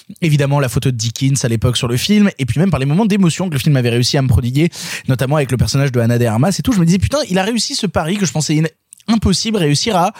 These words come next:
faire une suite à Blade Runner et réussir à faire quand même un grand film, un film intéressant qui respecte la mythologie, qui arrive à faire des personnages passionnants. Et donc du coup, quand on m'annonce que c'est lui qui va faire Dune, bah, je suis d'autant plus intéressé. Je me dis, putain, c'est le gars qui a réussi à le faire sur, euh, Blade Runner,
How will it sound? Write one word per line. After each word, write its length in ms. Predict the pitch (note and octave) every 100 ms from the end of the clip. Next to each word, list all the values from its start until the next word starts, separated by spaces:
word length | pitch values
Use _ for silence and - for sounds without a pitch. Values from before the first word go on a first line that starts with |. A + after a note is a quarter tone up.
| - -
faire 300 | - B3+ A3
une 100 | F#3
suite 380 | D3+ G#3 A3 - -
à 160 | F3
Blade 240 | D#3+ D#3+ D#3
Runner 360 | D3+ C#3 D#3+ F#3 - - -
et 100 | E3
réussir 340 | D3 C#3+ - E3
à 80 |
faire 240 | C#3+ G#3 -
quand 120 | B2+
même 200 | E3+ G3+ -
un 140 | F3
grand 200 | D#3 C#3
film, 220 | - G3
un 80 | D#3+
film 160 | B2+ C3+
intéressant 400 | C3+ C3 C3 G3
qui 120 | C#3+
respecte 280 | C3 E3+ D3
la 80 | B2+
mythologie, 460 | A#2+ A#2+ A#2 F3
qui 80 | D3
arrive 120 | B2
à 60 | B2
faire 100 | C#3
des 80 | B2
personnages 380 | A#2 B2 D3
passionnants. 380 | C#3+ B2+ A#2 G#3 - - - - -
Et 100 | G#3+
donc 140 | A3
du 100 | G#3
coup, 120 | D4+
quand 180 | A3+ F#3+
on 60 | F#3+
m'annonce 300 | G3+ A3 -
que 80 |
c'est 140 | D#3+ C#3+
lui 160 | G3
qui 100 | A#3
va 80 | C#3
faire 180 | - A2+
Dune, 260 | A2 A#3 C#4+
bah, 240 | - - D3+
je 60 |
suis 120 | D3
d'autant 240 | G#3 A#3 A3+
plus 300 | A#3+ C4+ A3
intéressé. 400 | G#3 G3+ G3 E3+
Je 80 | C3
me 60 |
dis, 100 | C3+
putain, 400 | C3+ F#3 A3 B3+ - _ _ _ -
c'est 240 | - C4+
le 120 | B3 G#3
gars 180 | A3
qui 80 | G3+
a 60 | E3
réussi 240 | D#3+ -
à 40 | D#3+
le 60 |
faire 220 | - D#3+
sur, 200 | D3 D#3 C3
euh, 160 | B2+
Blade 220 | B2 C3+
Runner, 260 | B2+ B2